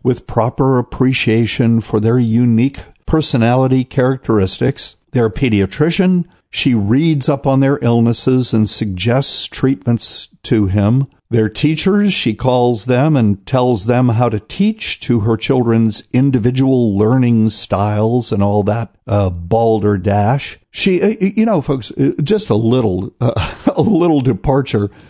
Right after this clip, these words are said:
Uh, in the nineteen fifties, no teacher taught to any single kid's individual learning style. And we, students,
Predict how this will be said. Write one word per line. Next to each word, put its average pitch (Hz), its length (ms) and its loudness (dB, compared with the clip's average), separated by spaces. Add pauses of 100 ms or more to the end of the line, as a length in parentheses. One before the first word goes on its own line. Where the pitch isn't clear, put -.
(200)
Uh, 123 420 2
in 156 120 2
the 160 100 2
nineteen 165 420 0
fifties, 104 760 -2
no 143 300 2
teacher 104 680 -4
taught 127 420 -4
to 110 540 0
any 123 260 2
single 120 640 0
kid's 95 600 -2
individual 104 840 0
learning 98 520 2
style. - 640 -8 (180)
And 110 380 0
we, 104 560 -2 (320)
students, 123 840 0